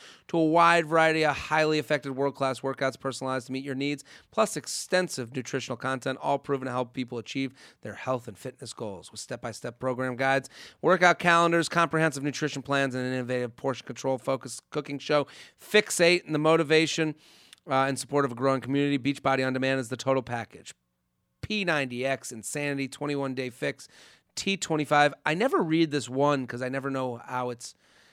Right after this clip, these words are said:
how it's pronounced. Payo? Pio? P I Y O. It must be popular because it's highlighted here. Here's what I'm gonna tell people. It's Netflix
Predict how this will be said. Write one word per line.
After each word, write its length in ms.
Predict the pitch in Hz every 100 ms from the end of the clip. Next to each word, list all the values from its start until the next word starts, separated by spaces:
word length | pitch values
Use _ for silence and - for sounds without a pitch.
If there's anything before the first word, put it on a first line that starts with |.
| _
how 180 | - 131
it's 120 | 131
pronounced. 460 | - 123 123 135 -
Payo? 720 | - 151 175 233 240 277 302 _ _ _ _ _ _ _ _ _
Pio? 680 | - 202 233 240 254 311 277 _ _ _
P 260 | - 208 180
I 420 | 160 156 156 151
Y 360 | 156 139 139
O. 320 | 127 117 90 - _ _ _ _ _ _ -
It 80 |
must 200 | 165 208
be 80 | 208
popular 480 | 131 156 156 143 123
because 220 | 113 120 120
it's 120 | 110
highlighted 460 | 135 147 127 110
here. 200 | 101 95 - - - -
Here's 200 | 226 302
what 60 | 311
I'm 60 |
gonna 80 | 208
tell 200 | 170 143
people. 340 | 123 107 95
It's 180 | 135 -
Netflix 640 | 196 220 - 208 151 -